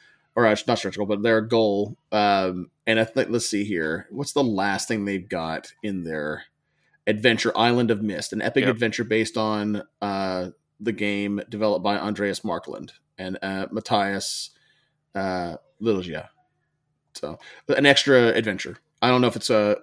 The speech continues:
Speaker 1: P D F only or if it's gonna be printed in it. I'd be interested to see, but they've got the treasure cards. They got the te-, another, several other adventures are already being incorporated into it too. So,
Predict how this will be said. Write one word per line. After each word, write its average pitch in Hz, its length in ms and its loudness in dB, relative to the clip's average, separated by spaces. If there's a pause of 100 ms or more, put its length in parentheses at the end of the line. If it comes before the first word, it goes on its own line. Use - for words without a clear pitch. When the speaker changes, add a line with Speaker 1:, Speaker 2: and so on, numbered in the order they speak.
Speaker 1:
P - 140 0
D 131 180 4
F 127 280 4
only 135 400 4
or 123 100 2
if 107 80 -2
it's 104 140 -8
gonna 120 140 -2
be 107 120 -2
printed 113 460 -2
in 131 100 2
it. 131 200 2
I'd 110 180 -2 (720)
be 123 100 0
interested 120 380 -2
to 98 60 -10
see, 90 340 -6
but 78 300 -12 (720)
they've 123 140 0
got 107 160 2
the 113 60 -6
treasure 165 320 8
cards. 139 460 6
They 123 80 2
got 107 320 0
the 117 60 -10
te-, - 280 0
another, 120 460 2
several 156 400 6
other 131 160 6
adventures 107 460 0
are 104 80 2
already 101 220 2
being 104 160 -4
incorporated 95 500 -2
into 92 300 -6
it 87 120 -10
too. 67 280 -6
So, - 340 -10